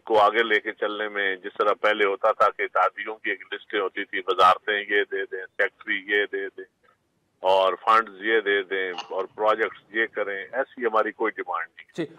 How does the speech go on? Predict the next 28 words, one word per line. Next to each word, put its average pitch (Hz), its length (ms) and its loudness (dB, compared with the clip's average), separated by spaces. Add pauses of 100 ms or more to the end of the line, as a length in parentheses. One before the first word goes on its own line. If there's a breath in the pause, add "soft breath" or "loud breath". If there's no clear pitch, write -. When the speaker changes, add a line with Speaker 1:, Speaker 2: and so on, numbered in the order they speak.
Speaker 2:
अच्छा, 247 200 8
आज 240 400 8
रात 240 220 8
द-, 160 720 -2
ग-, 180 220 2
देर 175 400 4
जो 214 180 0
है 214 300 6
एक 180 260 -6
दफा 202 220 -2
फिर 233 520 4
आपकी 165 480 0
हो 156 200 -4
रही 190 160 -4
है 190 80 0
मुलाकात, 175 640 0
तो 208 80 -2
कितने 226 460 0
chances 220 540 -2
हैं 185 300 -2
कि 202 140 -4
आज 175 300 0
रात 170 280 2
ही 196 60 -4
मामला 170 340 -2
तय 165 180 0
पा 151 200 -2
जाए? 127 180 -10